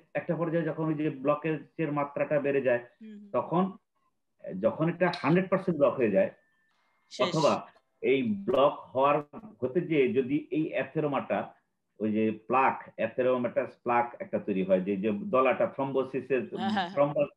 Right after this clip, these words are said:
Speaker 1: যেটা বললাম,
Speaker 2: হ্যাঁ, হ্যাঁ।
Speaker 1: এটা যখন ফেটে যায়, এটা যদি কোনো কারণে ফেটে যায়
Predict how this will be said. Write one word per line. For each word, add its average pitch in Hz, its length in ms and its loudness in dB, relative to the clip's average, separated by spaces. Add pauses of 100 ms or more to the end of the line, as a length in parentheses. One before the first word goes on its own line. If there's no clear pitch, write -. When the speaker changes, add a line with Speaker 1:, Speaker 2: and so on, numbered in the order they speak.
Speaker 1:
যেটা 220 220 0
বললাম, 95 380 0
Speaker 2:
হ্যাঁ, - 160 -14
হ্যাঁ। - 180 -4
Speaker 1:
এটা 185 120 4
যখন 180 220 2 (260)
ফেটে 170 240 4
যায়, 98 240 2 (420)
এটা 170 140 0
যদি 175 200 0
কোনো 170 260 0
কারণে 180 320 2
ফেটে 175 340 0
যায় 101 240 2